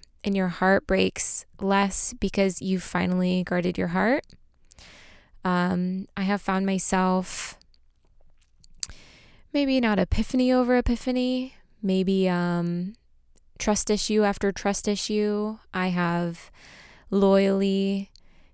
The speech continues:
continued to give grace to friends, and after having my heart broken, truly heartbroken,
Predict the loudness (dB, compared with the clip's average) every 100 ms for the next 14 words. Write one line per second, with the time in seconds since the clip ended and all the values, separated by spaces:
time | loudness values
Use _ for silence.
0 | -4 -4 -2 -2 0 0 0 0 -2 -8
1 | -12 -8 -4 -4 -2 -4 -4 -2 0 0
2 | -2 -4 -4 -10 _ _ _ _ -6 -4
3 | -2 0 0 -2 -2 -4 -6 -8 -6 -2
4 | -2 -2 -2 -4 -4 -8 -12 -20 -20 -4
5 | -2 0 0 0 0 0 0 -2 -2 -2
6 | 0 0 -2 -2 -6 -6 -8 -10 -12 -2
7 | 2 2 2 0 -4 -6 -4 -4 -4 -6
8 | -6 -8 -10 -10 -12